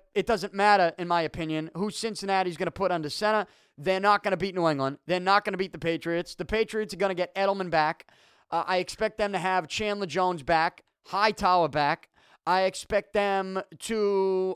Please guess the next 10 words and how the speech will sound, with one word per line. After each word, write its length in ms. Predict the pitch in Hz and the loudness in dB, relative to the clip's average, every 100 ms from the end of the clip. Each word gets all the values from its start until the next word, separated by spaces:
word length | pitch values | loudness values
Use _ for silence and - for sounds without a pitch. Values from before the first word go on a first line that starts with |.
| - | 0
also 1080 | 190 202 202 - 208 202 196 190 185 170 156 _ | 2 2 2 0 2 2 2 0 -2 -4 -16 _
get 220 | 170 202 | -2 -2
somebody 400 | - 220 202 202 | -2 -2 0 2
like 200 | 196 180 | 2 0
Vollmer 460 | 143 180 196 196 170 | 0 0 2 2 2
back 240 | 185 170 | 0 0
on 100 | 180 | 0
that 240 | 170 160 160 | 2 2 2
offensive 360 | 160 156 156 | 0 -4 -4
line. 340 | 139 147 185 | 0 0 0